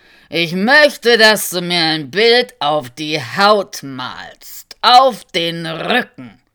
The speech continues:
Und dann sollst du es eintätowieren, damit es immer da bleibt.“ „Du bist ja verrückt.“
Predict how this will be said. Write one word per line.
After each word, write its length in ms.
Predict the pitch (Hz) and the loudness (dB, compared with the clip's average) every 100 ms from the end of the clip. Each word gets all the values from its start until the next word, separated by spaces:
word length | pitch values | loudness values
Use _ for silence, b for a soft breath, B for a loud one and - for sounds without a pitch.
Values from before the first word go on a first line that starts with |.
| b b b | b b b
Und 220 | b 151 139 | b -6 2
dann 220 | 277 311 | 2 2
sollst 340 | 269 269 254 233 | 2 2 0 0
du 60 | |
es 280 | 220 214 - - | 2 2 0 -2
eintätowieren, 1120 | 214 220 175 - 139 131 143 160 165 151 160 | 2 2 2 -10 -10 -10 -10 -4 -4 -4 -6
damit 320 | 143 156 156 - | -6 -6 -8 -10
es 220 | 156 - - | -14 -14 0
immer 560 | 294 330 349 349 339 - | 2 2 2 4 4 2
da 260 | 233 190 135 | 2 2 0
bleibt.“ 760 | - 147 131 101 _ _ - _ _ _ _ _ _ _ _ _ _ _ _ | -8 -8 -8 -10 _ _ -20 _ _ _ _ _ _ _ _ _ _ _ _
„Du 220 | - 247 | -8 -8
bist 400 | 202 269 311 - | -4 -4 -4 -4
ja 120 | 320 | -8
verrückt.“ 1200 | 277 - 277 262 247 277 440 494 - - _ - | -6 0 2 2 -2 0 0 -2 -12 -20 _ -20